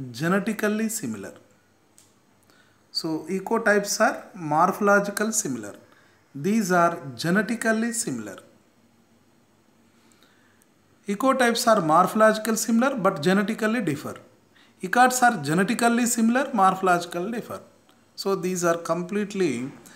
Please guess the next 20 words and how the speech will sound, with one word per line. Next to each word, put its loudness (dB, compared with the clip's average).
contrasting -2
words. -6
Ecotypes 0
and -4
ecards -6
in -10
the, -6
a -12
given -4
environment, -2
such -10
type -2
of -4
the -4
plants -4
are -2
growing -8
in -6
natural -6
conditions. -10